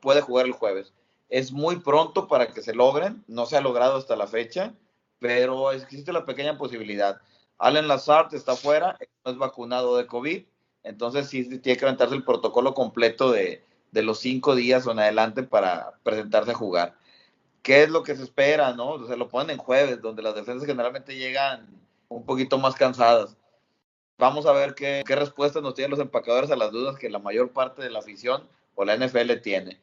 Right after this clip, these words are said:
¿Qué tan buena es la defensa? ¿Qué ha venido mejorando? ¿Y cuándo va a arrancar esa ofensiva que todos esperamos que sea tan buena como la del año pasado? Sabemos que, eh,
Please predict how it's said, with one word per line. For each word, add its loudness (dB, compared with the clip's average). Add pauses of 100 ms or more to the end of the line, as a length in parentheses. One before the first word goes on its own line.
(680)
¿Qué 4
tan 4
buena 2
es 4
la 6
defensa? -2 (140)
¿Qué 0
ha 2
venido -4
mejorando? -6 (840)
¿Y -6
cuándo 4
va 8
a 8
arrancar 4
esa 2
ofensiva -2
que -4
todos -6
esperamos -6
que -10
sea -8
tan -2
buena -6
como -20
la -4
del -6
año -16
pasado? -12 (320)
Sabemos 0
que, -8
eh, 0